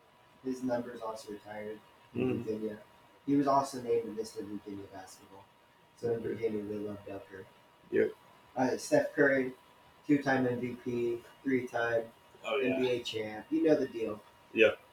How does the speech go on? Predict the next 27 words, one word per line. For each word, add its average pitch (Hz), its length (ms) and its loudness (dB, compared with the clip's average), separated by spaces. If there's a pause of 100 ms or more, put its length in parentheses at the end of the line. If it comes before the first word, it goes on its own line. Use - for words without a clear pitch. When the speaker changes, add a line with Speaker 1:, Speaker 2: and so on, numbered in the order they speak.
(160)
Speaker 1:
Uh, 120 180 2 (120)
absolutely 143 720 4
insane. 120 440 -4
Seth 196 400 0
Curry 170 300 4
really 135 420 6
isn't 123 280 -2
that 113 220 -10
bad. 101 280 -10 (500)
Speaker 2:
Best 117 440 8
three-point 113 460 -2
shooter 117 240 6
of 113 80 6
all 107 140 8
time. 117 300 0 (260)
Speaker 1:
<laughs> 906 480 -6 (880)
Speaker 2:
I 120 60 8
know 139 200 12
Speaker 1:
Seth 156 160 8
Speaker 2:
that 139 120 -4
going 139 320 12
into 131 220 8
this 117 240 4
last 107 340 8
season, 104 420 2
Seth 104 300 2 (120)
Curry 101 560 6